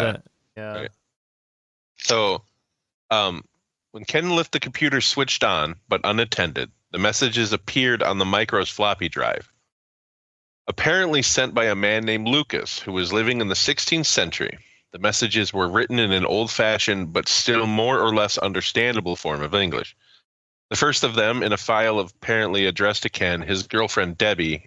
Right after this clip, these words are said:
Speaker 1: and their housemate Nick, appeared in December nineteen, oh, it was nineteen eighty-four. It appeared to be sort of poem that began, "True are the nightmares of a person that fears,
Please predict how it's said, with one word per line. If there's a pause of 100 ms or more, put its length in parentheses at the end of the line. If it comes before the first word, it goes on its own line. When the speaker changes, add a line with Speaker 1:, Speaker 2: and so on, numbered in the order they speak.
Speaker 1:
and
their
housemate
Nick,
appeared
in
December
nineteen,
oh,
it
was
nineteen
eighty-four. (960)
It
appeared
to
be
sort
of
poem
that
began, (520)
"True
are
the
nightmares
of
a
person
that
fears,